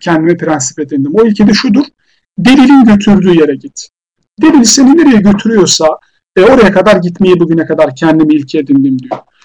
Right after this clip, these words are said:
Bugüne kadar beni delilin götürdüğü yer ateizmdi ama aynı yol, aynı istidlal yöntemi, aynı yöntem bugün beni efendim, e, deizme getirmiştir.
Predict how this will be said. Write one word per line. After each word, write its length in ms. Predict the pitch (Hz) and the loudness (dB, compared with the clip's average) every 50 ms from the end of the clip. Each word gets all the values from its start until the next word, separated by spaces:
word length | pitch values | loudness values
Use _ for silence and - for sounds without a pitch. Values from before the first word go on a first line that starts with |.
| _ _ _ _ | _ _ _ _
Bugüne 300 | - 294 330 359 392 339 | -2 2 2 2 2 2
kadar 380 | - 269 233 208 214 208 180 185 | 0 0 2 2 2 2 2 2
beni 240 | 208 220 247 214 | 2 2 4 4
delilin 360 | 208 202 202 208 202 233 220 202 | 2 4 4 4 4 4 4 4
götürdüğü 560 | 196 175 - - 185 170 - - 151 143 143 | 2 2 0 0 0 0 0 0 0 2 2
yer 120 | 143 139 156 | 0 0 -2
ateizmdi 680 | 170 214 - - 220 226 214 220 262 262 262 - 262 269 - - | -4 -4 -2 -2 0 0 2 2 2 2 2 2 2 0 0 0
ama 360 | - 180 180 180 180 175 175 175 - _ _ _ _ _ _ _ | 0 0 2 2 2 0 0 -2 -8 _ _ _ _ _ _ _
aynı 400 | 247 269 339 349 339 302 240 202 | 0 2 4 4 4 4 4 2
yol, 260 | 175 160 156 151 - - _ _ _ | 2 0 0 -2 -6 -12 _ _ _
aynı 300 | - 196 208 240 240 226 | 0 2 2 4 2 2
istidlal 600 | 208 202 - - - 170 170 170 170 165 165 165 | 2 0 -4 -6 -8 -10 -6 -4 -2 -2 -2 -2
yöntemi, 440 | 165 151 143 143 135 - 156 160 202 | -2 -2 -2 -2 -4 -8 -6 -2 0
aynı 240 | 214 208 208 202 180 | 2 4 4 2 2
yöntem 320 | 165 160 151 139 - 160 147 160 185 | 2 0 -2 -4 -6 -12 -8 -4 -4
bugün 320 | 208 202 - 165 156 147 | -4 -2 -2 -6 -4 -4
beni 340 | 151 147 160 208 277 320 - _ _ _ _ _ _ _ _ _ | -4 -2 0 0 0 -2 -4 _ _ _ _ _ _ _ _ _
efendim, 640 | 185 170 175 175 160 147 139 139 185 220 262 254 - _ _ _ _ _ - | -2 -2 -2 -2 -4 -4 -4 -2 -2 -2 -2 -2 -6 _ _ _ _ _ -2
e, 40 | 160 156 156 151 151 151 151 156 160 165 175 220 | 0 2 4 4 4 2 2 0 -4 -10 -12 -12
deizme 500 | 208 160 190 190 214 208 202 180 175 160 | -4 0 2 2 4 2 2 2 2 2
getirmiştir. 760 | 143 143 135 131 135 127 127 127 - - - - - - - | 0 0 -4 -6 -10 -12 -8 -6 -6 -8 -8 -10 -14 -16 -16